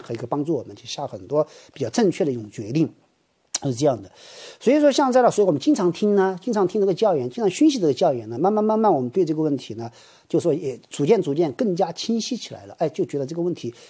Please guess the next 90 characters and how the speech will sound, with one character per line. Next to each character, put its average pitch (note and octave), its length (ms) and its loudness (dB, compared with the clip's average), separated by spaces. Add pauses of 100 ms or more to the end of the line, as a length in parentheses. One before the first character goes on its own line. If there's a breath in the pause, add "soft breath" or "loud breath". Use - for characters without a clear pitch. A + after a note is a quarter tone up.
(120 loud breath)
以 - 40 -10
前 D#3 160 0
没 G3+ 100 2
发 A#3 200 -2
现 A3 100 -2
这 C#4+ 140 4
么 A#3 80 0
重 F#3+ 180 0
要 F3 160 4
的 C3 80 0
信 C3 240 -6
息 C3 180 -8
啊。 A2 140 -8 (300 soft breath)
所 - 120 2
以 E3+ 40 2
说 G3+ 80 2
像 B3 200 0
这 A3+ 80 4
样 A3 140 4
我 C#3+ 60 4
们 C3 100 -2
就 C#3 100 0
慢 D3+ 160 2
慢 F3+ 160 2
慢 F#3 140 2
慢 F3+ 220 0
就 C#3 80 -4
把 G#2 160 -10
这 B2+ 100 -10
个 C#3 100 -4
信 C#3+ 200 -6
息 C#3+ 100 -8
听 E3+ 220 -2
到， D#3+ 160 2
听 F3 160 -2
到 E3+ 100 2
之 F#3 160 -6
后 F#3 140 4
呢， D#3+ 180 2 (240 loud breath)
就 C3+ 100 -8
开 C#3 80 -2
始 C3+ 100 -4
重 A#3+ 180 0
视， - 180 -6
重 F3+ 160 -2
视 F3 100 -2
之 E3+ 100 -6
后 F#3 60 0
慢 G3 140 0
慢 F#3+ 100 0
开 F#3 120 -4
始 E3+ 140 -10
去 C#3+ 100 -8
做， B3 260 2 (400 soft breath)
做 C4+ 140 4
完 E3+ 120 8
之 E3 120 -2
后 G#3+ 100 4
慢 G3 140 2
慢 E3+ 80 0
就 C3 80 -2
调 G2+ 260 -12
伏 - 240 -20
了， E2 100 -16 (120)
是 A2 160 -14
这 A2+ 120 -16
样 G#2+ 80 -16
的。 G#2 80 -20 (360 soft breath)
所 F3+ 140 4
以 G3 60 6
说 F#3+ 140 4
就 F#3 180 4 (280)
再 G3+ 160 6
过 F#3 200 0
三 D#3+ 220 -2
无 D#3 120 -6
数 A#2+ 180 -8
劫， G#2 320 -10 (240)
或 F3 100 2
者 D3+ 80 4
再 F3 180 4
过 D3 340 2
就 C#3 180 -6
是 - 60 -10
说 C#3 100 -4
几 - 160 -12
世 - 180 -8
之 E3 160 -4
后 E3+ 160 4
呢， D#3+ 160 2